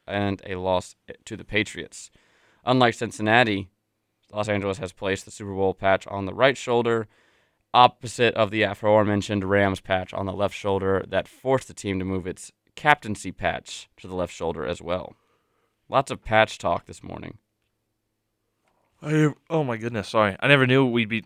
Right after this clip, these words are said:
Speaker 2: uh, if, uh, if I had known, I would have gotten in here earlier.
Speaker 1: That's right, yeah. We
Speaker 2: Started
Speaker 1: would've,
Speaker 2: preparing.
Speaker 1: yeah, a little patch material.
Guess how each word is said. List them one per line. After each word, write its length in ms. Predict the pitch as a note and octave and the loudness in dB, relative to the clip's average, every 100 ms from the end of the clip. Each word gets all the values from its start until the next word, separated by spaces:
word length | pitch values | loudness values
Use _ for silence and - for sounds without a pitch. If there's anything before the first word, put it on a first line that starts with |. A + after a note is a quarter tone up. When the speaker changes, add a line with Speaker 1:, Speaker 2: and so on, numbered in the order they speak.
| - | -2
Speaker 2:
uh, 160 | A2+ - | 0 0
if, 220 | G#2+ - | -2 -2
uh, 160 | - G#2 | 2 4
if 80 | C3+ | 8
I 120 | D3 | 8
had 100 | A#2+ | 8
known, 320 | C3 D#3 B2+ | 8 8 8
I 40 | |
would 140 | G#2+ A2 | 6 4
have 60 | |
gotten 220 | A2 A2 A2 | 6 4 4
in 120 | G#2+ | -2
here 160 | G#2+ | 2
earlier. 520 | F#2+ B2+ G#2+ C2+ C2 G2+ _ _ - - | 4 4 2 -4 -8 -12 _ _ -20 -10
Speaker 1:
That's 200 | B2 G#2 | -8 4
right, 280 | A#2 G2+ G2 | 6 6 4
yeah. 220 | G#2 G2 | 0 2
We 60 | G2 | 0
Speaker 2:
Started 240 | G2+ A#2 | 2 2
Speaker 1:
would've, 120 | G#2 | 2
Speaker 2:
preparing. 380 | - G#2 A2+ F#2+ | 0 0 2 2
Speaker 1:
yeah, 80 | G2+ | 0
a 20 | |
little 240 | G2+ G2 F#2+ | -2 -4 -6
patch 360 | - G2 - | -2 -2 -2
material. 540 | F#2+ - F#2 F2 D2+ | -8 -6 -4 -4 -8